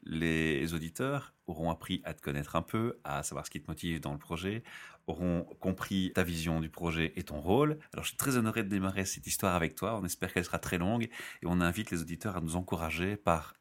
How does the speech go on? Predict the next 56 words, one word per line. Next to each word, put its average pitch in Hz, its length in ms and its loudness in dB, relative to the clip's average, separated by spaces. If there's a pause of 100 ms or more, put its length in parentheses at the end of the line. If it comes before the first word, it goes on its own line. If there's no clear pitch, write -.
en 85 160 2
effet, 87 420 0
faire 82 240 -2
ce - 60 -10
que - 80 -8
tu - 160 -8
les 78 120 0
invites 80 220 -2
à 82 60 -2
faire, - 340 -4 (220)
c'est-à-dire 82 220 -2
réagir, 107 600 2
interagir 95 640 0
avec 85 160 -4
nous. 113 180 2 (480)
Et 87 100 -4
puis, 92 300 2
euh, 85 400 6
ils 82 60 0
sont 95 140 2
bienvenus 87 280 2
au 98 40 8
micro, 95 340 2
ils 95 100 -4
peuvent 85 160 -4
aussi 87 280 -2
s'exprimer. 98 680 -2
Euh, 80 260 0
c'est - 140 -2
pas 87 140 -2
que - 180 0
les 104 240 4
experts 98 340 0
qui 101 120 -4
vont 90 120 -2
venir 90 320 -2
au 80 80 0
micro, 92 400 -2 (240)
ce - 140 -4
n'est 90 100 2
pas 95 180 2
que - 200 2
les 107 240 6
agriculteurs, 90 800 2
euh, 82 120 6
bio 90 480 6
ou 92 120 4
les 85 100 4
gens 92 200 0
qui 95 120 -6
font 90 220 -2
des 82 120 -2
choses 98 340 2
dans 87 120 4
leur 82 200 0
coin. 104 180 0